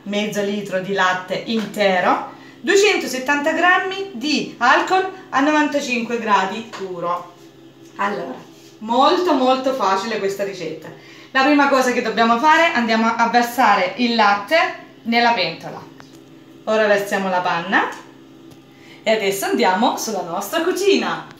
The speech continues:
Ho acceso il fornello e adesso facciamo ri-, ri-, riscaldare i due composti, ovvero latte e panna.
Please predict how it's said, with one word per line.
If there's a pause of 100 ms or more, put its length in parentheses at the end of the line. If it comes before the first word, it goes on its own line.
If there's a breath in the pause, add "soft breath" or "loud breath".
(520 loud breath)
Ho
acceso
il
fornello
e
adesso
facciamo
ri-,
ri-,
riscaldare
i
due
composti,
ovvero
latte
e
panna.